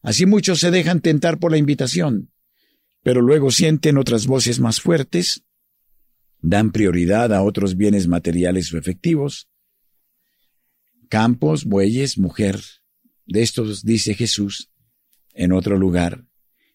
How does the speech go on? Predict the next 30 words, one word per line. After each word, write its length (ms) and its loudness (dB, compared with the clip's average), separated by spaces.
"Nadie 500 2
que 100 0
haya 200 2
puesto 320 -2
la 100 2
mano 240 2
en 100 2
el 120 2
arado 460 0
y 80 2
vuelva 320 0
la 80 0
vista 260 -4
atrás 480 -6
es 200 -4
apto 320 -2
para 160 0
el 60 -2
reino 340 0
de 140 -2
Dios. 580 -6
Solo 480 2
el 180 2
que 140 -2
paga 320 0
el 200 0
precio 400 0
de 120 2
la 100 0
renuncia 640 -2